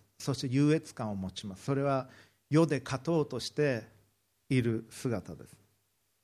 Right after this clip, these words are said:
優越感の反対は劣等感です。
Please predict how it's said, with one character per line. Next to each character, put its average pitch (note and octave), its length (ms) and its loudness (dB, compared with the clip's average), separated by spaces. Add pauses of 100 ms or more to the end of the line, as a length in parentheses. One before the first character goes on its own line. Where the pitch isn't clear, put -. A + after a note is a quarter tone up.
(1400)
優 D#3+ 260 8
越 F3 180 2
感 B2 340 -2 (1800)
の C3+ 140 -2
反 D3+ 300 0
対 D3+ 240 4
は C#3 300 4
劣 C3+ 200 0
等 C#3+ 180 -2
感 F#2+ 280 -6
で - 100 -16
す。 - 240 -18